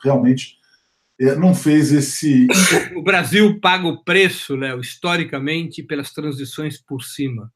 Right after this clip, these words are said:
Speaker 2: pelas transições acordadas, negociadas. É um país sem história de rupturas. Então, é um país no qual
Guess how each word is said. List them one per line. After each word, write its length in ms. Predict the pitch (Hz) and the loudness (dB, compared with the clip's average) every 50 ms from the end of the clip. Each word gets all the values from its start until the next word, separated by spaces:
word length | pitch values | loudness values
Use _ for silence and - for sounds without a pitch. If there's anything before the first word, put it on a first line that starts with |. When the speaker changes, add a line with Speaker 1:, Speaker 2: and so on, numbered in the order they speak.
| _ _ _ _ _ _ _ _ _ | _ _ _ _ _ _ _ _ _
Speaker 2:
pelas 220 | - 139 131 127 - | -8 -8 -8 -8 -8
transições 1040 | - 143 147 139 131 131 123 - - - 156 156 151 147 139 123 - - - - _ _ _ _ _ _ _ | -6 -6 -6 -6 -6 -8 -12 -10 -6 -4 -2 0 0 0 -2 -4 -8 -12 -18 -20 _ _ _ _ _ _ _
acordadas, 1000 | - 135 - - 156 139 135 123 143 147 151 143 123 120 113 101 - - - _ _ _ _ - | -10 -10 -6 -4 -4 -4 -2 -2 -2 0 0 0 -2 -4 -10 -14 -14 -18 -20 _ _ _ _ -4
negociadas. 680 | 139 139 135 143 139 - - 139 139 135 127 120 120 | -4 -2 -2 -4 -6 -4 -4 -4 -2 -2 -2 -2 -4
É 60 | 147 | -4
um 100 | 156 156 | -4 -4
país 360 | 151 151 147 156 175 165 165 - | -4 -2 -2 -2 -2 -4 -6 -6
sem 160 | 185 175 156 | -6 -6 -6
história 340 | - - - 170 165 165 147 | -8 -8 -8 -6 -6 -6 -6
de 60 | 143 | -6
rupturas. 680 | 147 147 143 - - 175 160 147 117 104 - - _ _ _ _ _ _ _ _ _ _ | -8 -8 -10 -10 -8 -6 -4 -4 -6 -8 -12 -16 _ _ _ _ _ _ _ _ _ _
Então, 480 | 139 135 131 135 180 190 196 190 185 - | -8 -6 -2 0 0 0 0 0 -4 -6
é 80 | - 165 | -6 -4
um 140 | 170 165 - | -4 -2 -2
país 360 | 170 147 147 165 190 175 151 | -2 0 0 0 -2 -2 -2
no 200 | 170 156 143 143 | -2 -4 -4 -6
qual 440 | _ 170 170 175 180 180 180 175 | _ -2 0 2 2 0 0 -4